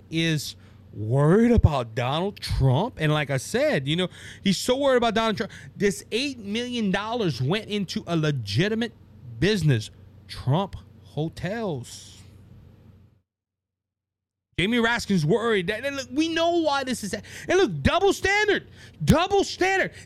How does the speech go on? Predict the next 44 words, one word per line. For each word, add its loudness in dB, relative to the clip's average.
This 0
is 0
run. 2
I 0
typed -2
it 4
up 0
on, 4
uh, 2
typed 0
it 6
up 2
on 2
Google. 4
C -2
B 4
S -2
has 2
an 4
article. 0
N -2
B 2
C 2
has 2
an 0
article. 0
Washington 2
Post, 2
New -2
York 2
Times, 0
C 2
N 4
N, 2
they 2
all 0
have 0
an 0
article, 0
and 0
they're 0
making 2
America 2
know 2